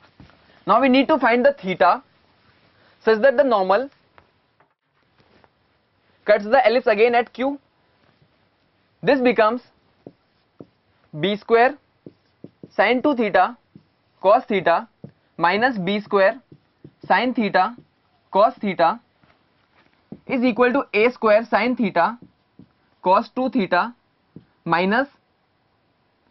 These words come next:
A square sin theta cos theta. We know the value of A square to be equal to fourteen and B square to be equal to five.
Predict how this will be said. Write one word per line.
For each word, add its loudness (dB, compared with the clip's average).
A 0
square 0
sin -4
theta 0
cos 0
theta. -4
We -2
know 6
the 6
value 4
of 0
A 4
square 2
to -2
be -2
equal 0
to 0
fourteen -2
and -4
B -2
square 2
to 0
be 0
equal 0
to -10
five. 2